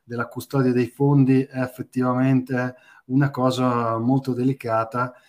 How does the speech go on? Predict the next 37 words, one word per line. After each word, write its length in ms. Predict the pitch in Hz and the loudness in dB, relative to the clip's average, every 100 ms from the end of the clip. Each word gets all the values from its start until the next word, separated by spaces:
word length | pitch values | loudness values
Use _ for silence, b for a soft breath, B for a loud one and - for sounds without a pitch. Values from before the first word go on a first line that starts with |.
| b | b
e, 200 | - 123 | -8 -2
eh, 880 | 135 120 117 117 113 113 113 123 120 135 | -2 -2 -8 -8 -10 -12 -14 -18 -18 -6
e 140 | 131 | -2
vi 160 | 131 139 | 2 4
dovrebbe 400 | 143 151 139 135 | 4 4 2 0
f-, 100 | 147 | -2
adesso 460 | 135 135 - 135 | -2 -2 0 0
il 100 | 131 | 0
discorso 500 | 120 120 - 147 - | -2 -6 -2 -2 -2
che 120 | - | -10
andremo 320 | 113 120 127 120 | -10 -4 -4 -4
a 20 | |
finire, 640 | - 139 127 131 127 - B B | 0 2 4 2 0 -4 B B
vi 100 | - | -8
dovrebbe 300 | 123 135 127 | -2 0 0
fare 400 | 127 135 127 127 - | -2 -2 -2 -6 -8
capire 420 | 139 123 131 127 | -6 0 0 0
come, 480 | 139 139 135 131 127 B B B | 2 4 4 2 -2 B B B
eh, 260 | 127 123 120 | -10 -8 -4
in 120 | 127 | 2
una 160 | 143 147 | 4 4
situazione 460 | - 135 127 151 139 | 2 -4 -4 0 0
di 60 | |
questo 240 | 135 127 127 | -2 -6 -2
genere, 340 | 143 131 117 | 0 0 -2
dove 220 | 127 131 | -2 -2
i 20 | |
fondi 440 | 135 151 151 143 135 | -2 0 2 4 2
non 140 | 127 | 0
sono 260 | 123 156 143 | 0 2 4
nemmeno 460 | 135 135 160 160 | 6 4 4 4
dove 240 | 131 131 135 | 2 2 2
voi 180 | 131 143 | 2 2
vi 120 | 131 | 2
aspettate 580 | - 131 127 143 131 - | -2 -6 -6 -6 -6 -8
che 120 | 139 | -8
siano, 520 | - 139 131 120 | -4 0 0 -2